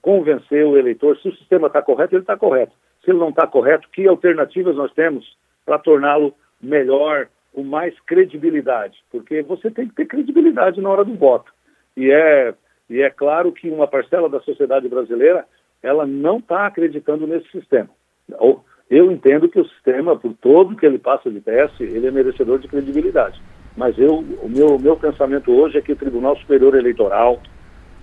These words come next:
é, que o sistema judiciário, eles têm que, é, debater com a sociedade e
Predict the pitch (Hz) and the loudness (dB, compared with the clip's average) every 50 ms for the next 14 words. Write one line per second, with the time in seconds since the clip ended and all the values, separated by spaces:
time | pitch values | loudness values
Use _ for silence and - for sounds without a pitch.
0 | - - 113 113 117 113 110 107 - 131 - - - 110 - 147 147 147 151 120 | -14 -6 -4 -2 0 0 0 -2 -4 -8 -10 -10 -6 0 2 4 4 4 2 -2
1 | 113 120 117 117 113 - - 107 110 120 123 127 - - - - - - - - | -2 -4 -10 -10 -10 -6 -2 -2 0 0 -2 -4 -6 -12 -20 -20 -20 -8 -2 -2
2 | 127 135 123 - - - 151 156 165 165 - - 160 156 151 143 135 - - - | -2 -2 -2 -8 -6 0 0 0 0 0 -2 -4 -2 0 0 -2 -4 -4 0 2
3 | 127 127 120 110 - 151 170 165 147 120 - 156 160 - - 120 - 139 120 - | 4 4 4 4 2 2 4 4 2 2 2 0 -2 -2 -4 -4 -2 -2 -2 -2
4 | 127 104 101 113 123 127 123 - - - - - - - - - - - - - | -2 0 0 0 0 0 -2 -4 -12 -20 -20 -20 -20 -20 -20 -20 -20 -12 -8 -8